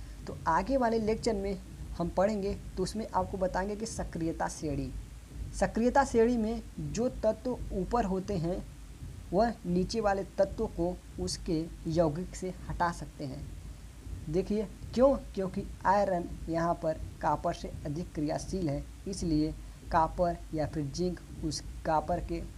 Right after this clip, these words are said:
यौगिक से उसको विस्थापित कर दे रहे हैं। अब आगे देखिए, ऊष्मा छेपी अभिक्रिया। अब ऊष्मा छेपी अभिक्रिया क्या होगी? अब देखिए, ऊष्मा छेपी अभिक्रिया,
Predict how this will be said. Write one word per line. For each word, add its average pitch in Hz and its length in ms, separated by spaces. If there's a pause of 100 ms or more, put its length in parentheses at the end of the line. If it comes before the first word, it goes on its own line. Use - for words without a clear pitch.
(320)
यौगिक 160 340
से 170 200 (180)
उसको - 240 (180)
विस्थापित 147 580
कर 143 200
दे 131 180
रहे 131 120
हैं। - 260 (760)
अब 139 80
आगे 180 180
देखिए, 233 300 (160)
ऊष्मा 190 400 (200)
छेपी - 440 (100)
अभिक्रिया। 139 500 (1080)
अब 151 160
ऊष्मा 160 240
छेपी 151 380
अभिक्रिया 170 440
क्या 175 160
होगी? 165 200 (540)
अब 214 120
देखिए, 220 240
ऊष्मा 202 300
छेपी 196 380
अभिक्रिया, 185 440